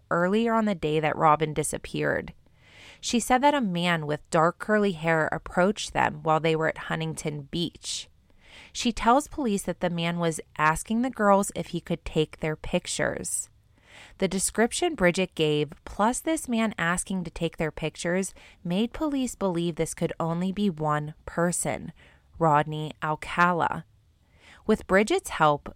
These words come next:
police get a composite sketch made, and the sketch looks almost identical to Rodney. One of the parole board members from the same board that was so sure that Rodney was rehabilitated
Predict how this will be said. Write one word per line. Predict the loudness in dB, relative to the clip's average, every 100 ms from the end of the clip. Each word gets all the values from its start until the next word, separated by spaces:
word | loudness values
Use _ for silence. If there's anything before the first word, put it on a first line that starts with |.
| -12
police | -4 -2 -2 -2
get | -4 -4
a |
composite | -4 -6 0 4 4 2 -6
sketch | -2 -2 -2 -6
made, | -4 -4 -4
and | -6 -6
the |
sketch | -6 -6 -4 -4 -4
looks | -6 -6 -14 -2
almost | -2 0 -2 -4
identical | -8 -8 -6 -4 -2 -4 -4 -6
to | -4 -6
Rodney. | -2 0 0 -2 -8 -10 _ _ _ _ _ _ -20 -20 -10
One | 0 2
of | 2
the | 2 2
parole | 2 4 6 6
board | 4 4 2 2
members | -4 -4 2 2 2 0
from | -6 -4
the | -4
same | -4 -2 0 0 0
board | 0 4 4 2
that | -2
was | -2 -6
so | -4 0 2 2
sure | 0 0 2 2
that | 2 2
Rodney | 4 4 4
was | 0 -2
rehabilitated | -2 -2 0 0 2 2 0 0 -2 -2 -2 -4